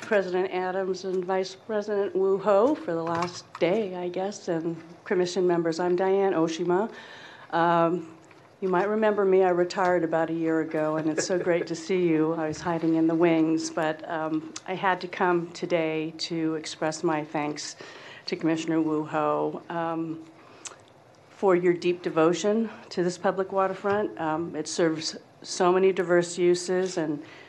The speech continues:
public benefits, and it, the dedication was really, um, apropos in terms of looking at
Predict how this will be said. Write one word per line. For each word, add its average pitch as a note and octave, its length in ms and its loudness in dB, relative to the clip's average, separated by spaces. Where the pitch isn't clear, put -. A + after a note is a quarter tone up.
public F3+ 320 0
benefits, F#3 640 2
and D#3+ 380 2
it, - 140 -10
the G3 80 -6
dedication F3+ 800 2
was D#3+ 180 0
really, E3 500 2
um, D3+ 320 -2
apropos E3+ 600 0
in D#3+ 100 2
terms D#3+ 320 -2
of - 240 -6
looking F3+ 400 4
at E3+ 280 2